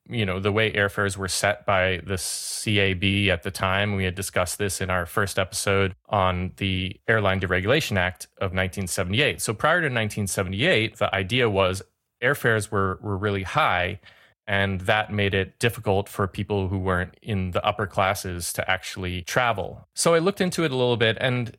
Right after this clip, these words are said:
it, it turns out there was, yeah, there was a lot going on in Puerto Rico by the Puerto Rican government to facilitate this migration and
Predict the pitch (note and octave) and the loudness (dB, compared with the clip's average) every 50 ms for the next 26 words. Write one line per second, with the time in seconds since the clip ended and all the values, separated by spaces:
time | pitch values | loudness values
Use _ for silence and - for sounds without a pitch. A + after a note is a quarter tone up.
0 | _ - - - _ - C3+ - - - - E3 F3+ F3+ D3+ E3 C#3+ C3+ B2+ G2+ | _ -14 -14 -12 _ -6 -6 -4 -4 -2 -2 -2 -2 2 2 4 4 4 2 0
1 | - _ - A#2+ A#2+ A#2+ A2+ G2+ G#2+ B2 B2 G#2 F#2+ A2 A2+ G#2 A#2+ A#2 B2 C3+ | -2 _ 0 2 2 2 2 0 0 2 2 2 4 2 2 0 2 2 4 4
2 | D#3 D#3 D3 D3+ C#3 C3+ B2 A2 F#2+ - A2 G#2+ A2+ A2 G#2+ G#2 G2 G2 - - | 2 2 2 0 0 0 0 0 0 0 2 4 4 4 2 2 0 -2 -4 -4
3 | - B2 B2+ C3 A2+ - - A#2+ G#2+ G#2+ A2+ A#2+ - - G#2 G2 F#2 F#2 G#2 G#2 | -2 -2 0 0 -2 -2 -2 0 0 0 -2 0 0 2 2 2 2 2 2 2
4 | G#2 G#2 - - - A2 G#2+ A2 G#2 - G2+ F#2+ F#2 F2+ G#2 G#2 A2 A2 G#2 F#2+ | 2 0 -2 -2 0 0 0 -2 -4 -4 -4 -4 -2 2 2 2 2 2 0 0
5 | F#2 F2+ F2+ - - - - - A2+ A2 G2+ G2 - - - A2+ - - - - | 0 -2 -4 -6 -8 -6 -2 -2 0 0 0 -2 -6 -4 -2 0 0 0 2 2
6 | B2 A#2+ B2+ B2+ A#2+ - - A2 G#2 G2 G2+ - - _ - - _ _ _ _ | 2 2 2 2 0 -2 -2 0 0 0 0 -4 -8 _ -20 -20 _ _ _ _
7 | - G#2 - - - - - A2+ G2 G2 G2 F#2 F#2+ G2 G2+ G#2+ G2+ - - G2 | -6 -4 -4 -4 -6 -6 -2 0 0 0 0 0 2 2 2 2 0 -2 -6 -8
8 | - - - - A#2+ - - A2+ G#2 G#2 G2+ G2 F#2+ F#2+ F#2 F#2 | -10 -12 -16 -16 -14 -4 0 2 4 4 4 2 0 -2 -2 -4